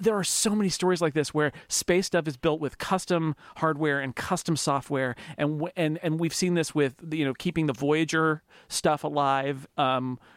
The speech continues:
with a, with a skeleton crew of people who've been working on Voyager for a long time, and some new people who've come in. A lot of the older people are retiring from, but they're keeping their connections with Voyager,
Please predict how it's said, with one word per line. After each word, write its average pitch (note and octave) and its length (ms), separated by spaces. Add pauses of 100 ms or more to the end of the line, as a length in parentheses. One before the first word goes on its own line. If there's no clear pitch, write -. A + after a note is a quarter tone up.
(160)
with D3+ 260
a, C3+ 200
with C#3+ 180
a C3+ 140
skeleton D3 420
crew C#3+ 440
of C3+ 260
people C#3 280
who've C3 200
been C3+ 160
working C3+ 240
on C3 80
Voyager C3 300
for B2+ 100
a B2+ 60
long C3 240
time, C3+ 260
and A#2+ 100
some C3+ 220
new C3+ 140
people C3 260
who've B2 160
come B2 240
in. B2 240 (260)
A - 40
lot B2+ 160
of B2 40
the B2+ 120
older C3 340
people C3 360
are B2 100
retiring C3 600
from, C3 380
but C#3+ 240
they're C#3 100
keeping D3+ 340
their C#3 100
connections C3+ 440
with B2+ 120
Voyager, B2+ 480